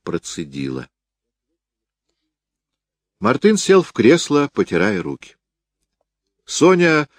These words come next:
захлопнула книгу и сказала, подняв лицо: Дарвин был идеален, идеален,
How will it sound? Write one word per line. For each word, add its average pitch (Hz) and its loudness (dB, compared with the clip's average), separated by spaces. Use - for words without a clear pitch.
захлопнула 120 2
книгу 151 0
и 104 -6
сказала, 98 -2
подняв 78 -6
лицо: 78 -12
Дарвин 92 -2
был 95 0
идеален, 82 -2
идеален, 90 0